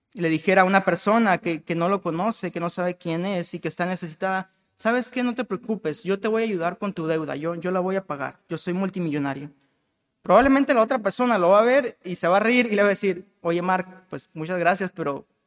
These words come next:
pues no te creo, mira cómo te vistes, usas ropa barata". Bueno, aun si esta persona, eh, no cree que el dinero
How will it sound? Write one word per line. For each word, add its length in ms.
pues 140
no 120
te 120
creo, 240
mira 240
cómo 200
te 140
vistes, 440
usas 300
ropa 220
barata". 500
Bueno, 280
aun 300
si 140
esta 220
persona, 760
eh, 580
no 260
cree 460
que 100
el 120
dinero 560